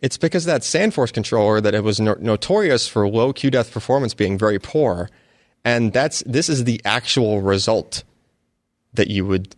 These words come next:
s-, actually feel. Like, I've tried using a Revo three fifty and other Revo drives in the past as, like, primary, uh, system drives, and they always seemed slower to me than even, like, a raid of a couple of sata drives, or even, like, a single sata drive in some cases.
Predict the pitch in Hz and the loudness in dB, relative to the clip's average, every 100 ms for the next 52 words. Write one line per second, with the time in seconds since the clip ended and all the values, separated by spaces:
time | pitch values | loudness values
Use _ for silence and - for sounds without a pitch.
0 | - - - - - 104 - 110 101 - | -14 -10 -10 -6 -6 -4 0 0 -2 -4
1 | 147 69 64 - 107 98 98 101 92 123 | -6 -6 -10 -10 -2 -2 -2 0 0 0
2 | 117 - 190 151 185 147 113 98 113 107 | -2 -2 0 0 0 2 2 2 2 2
3 | 101 104 95 151 - 80 87 _ _ _ | 0 0 0 -2 -2 -6 -6 _ _ _
4 | _ _ 95 95 151 170 101 95 92 90 | _ _ -2 0 2 2 2 2 2 0
5 | 98 92 110 95 - 98 92 117 110 101 | 0 -4 -4 -4 -4 -2 -2 0 0 2
6 | 90 82 _ - 85 85 165 - 92 85 | 0 -4 _ -6 -6 -2 -4 -2 -2 -2
7 | 67 - - 104 104 127 220 190 - 160 | -2 -6 -4 -2 2 2 0 -2 0 0
8 | 175 170 - - 190 151 - 107 _ - | 2 0 -2 -2 0 0 -2 -4 _ -6
9 | 104 95 - 113 _ _ _ _ 117 104 | -4 -4 -6 -8 _ _ _ _ -2 2
10 | 101 101 - _ _ _ _ - 110 107 | 2 0 -4 _ _ _ _ -6 -2 0
11 | 98 95 92 92 90 92 92 95 92 87 | 2 2 0 -2 0 2 2 2 2 0
12 | 87 87 - 90 85 - 90 90 90 87 | 0 -2 -2 -4 -4 -2 -2 0 0 -2
13 | - 113 214 277 226 180 - 233 302 - | 0 0 0 0 0 0 0 0 0 2
14 | 78 95 92 95 104 98 95 95 101 | 0 2 0 0 -2 0 0 0 -2